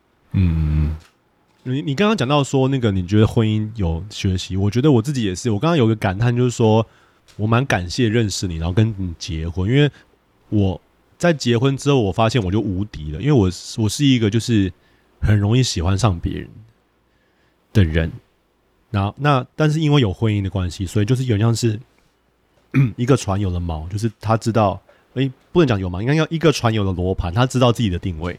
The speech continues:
他知道自己该往哪去。就是因为被 settle down 了，所以才知道该往哪，哪，哪个方向走。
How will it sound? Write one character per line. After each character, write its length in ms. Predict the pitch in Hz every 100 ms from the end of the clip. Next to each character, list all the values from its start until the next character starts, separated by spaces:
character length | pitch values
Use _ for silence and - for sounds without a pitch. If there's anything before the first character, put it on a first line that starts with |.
| - -
他 160 | 127
知 80 | 127
道 80 | 117
自 60 |
己 120 | 107 117
该 140 | 107
往 160 | 95 82
哪 160 | 82 -
去。 260 | - 104 - _ _ _ _
就 140 | - 143
是 100 | 147
因 120 | 139
为 260 | 139 117 95 - _
被 120 | 139
settle 420 | 131 135 117 110 101
down 240 | 110 82
了， 160 | - 131 _ _ _
所 200 | - 131
以 60 | 123
才 180 | - 110
知 220 | - 123
道 260 | 117 113 98
该 160 | - 113
往 220 | 104 90 92
哪， 100 | 87
哪， 260 | 87 80 90 -
哪 160 | 104
个 100 | 95
方 180 | 92 113
向 220 | 110 92
走。 260 | 85 -